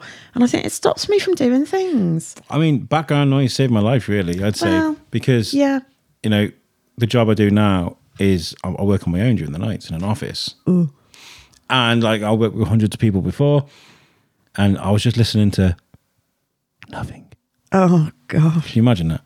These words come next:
Speaker 2: Right. So
Speaker 1: Oh,
Speaker 2: I,
Speaker 1: it sounds painful.
Speaker 2: I decided to put on, someone was like, "Oh, do you listen to podcasts?" And I was like, <laughs> "What's a podcast?"
Speaker 1: <laughs>
Speaker 2: You know, and somebody's like, "Oh, yeah.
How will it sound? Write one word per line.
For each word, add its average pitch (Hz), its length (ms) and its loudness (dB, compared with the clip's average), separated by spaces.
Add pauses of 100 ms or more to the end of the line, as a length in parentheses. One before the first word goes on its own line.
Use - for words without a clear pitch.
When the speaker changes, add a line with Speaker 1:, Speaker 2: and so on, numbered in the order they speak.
(140)
Speaker 2:
Right. 98 220 0
So 98 400 4
Speaker 1:
Oh, 90 520 -2
Speaker 2:
I, 107 200 2
Speaker 1:
it 104 120 0
sounds 185 260 2
painful. 170 640 0
Speaker 2:
I 113 80 4
decided 107 380 2
to - 60 -12
put 110 180 0
on, 101 280 0 (280)
someone 123 180 0
was 110 100 0
like, 110 100 -2
"Oh, 127 160 -6
do 135 100 -4
you 135 40 -2
listen 139 160 0
to - 80 -2
podcasts?" 117 380 -2
And - 40 4
I - 20 4
was 101 100 2
like, 98 420 0
<laughs> - 140 -20
"What's 139 180 0
a 104 60 -8
podcast?" 104 680 -2
Speaker 1:
<laughs> 214 480 0
Speaker 2:
You 110 60 2
know, 101 200 0 (120)
and 113 140 0
somebody's 107 280 0
like, 98 200 0
"Oh, 87 180 0
yeah. 101 160 -6